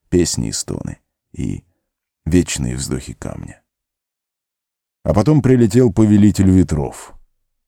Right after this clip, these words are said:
«Видно, так уж мне на роду написано», — сказал я ему, — «быть твоей ношей».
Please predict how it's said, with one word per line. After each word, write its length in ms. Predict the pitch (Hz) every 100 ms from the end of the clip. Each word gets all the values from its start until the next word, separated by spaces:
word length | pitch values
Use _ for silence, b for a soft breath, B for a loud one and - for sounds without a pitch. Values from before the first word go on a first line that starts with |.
| _ _ _ _ -
«Видно, 640 | 78 120 135 - 95 82 _ _ _ _ _
так 280 | 107 107 98
уж 180 | 87 87
мне 240 | 87 90
на 120 | 90
роду 300 | 82 78 71 65
написано», — 560 | 64 - 50 - 50
сказал 420 | - - 50 50 50
я 140 | 50
ему, — 340 | 50 50 50 - _ _ _ _ -
«быть 300 | 90 98 -
твоей 400 | 69 67 64 60
ношей». 540 | 58 60 - - _